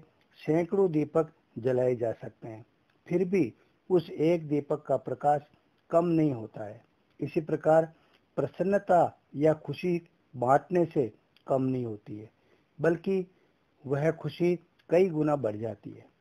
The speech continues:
जो बीत गया उसके बारे में विचार नहीं करें और न ही भविष्य के बारे में चिंता करें, क्योंकि ये दोनों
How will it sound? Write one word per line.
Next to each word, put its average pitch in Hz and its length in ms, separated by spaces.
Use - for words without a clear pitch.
जो 135 180
बीत 165 300
गया 175 360
उसके 156 300
बारे 147 260
में 147 80
विचार 131 440
नहीं 123 160
करें 107 340
और 147 220
न 139 100
ही 180 380
भविष्य 143 420
के 156 100
बारे 139 240
में 147 260
चिंता 123 320
करें, 104 320
क्योंकि 180 460
ये 139 140
दोनों 175 520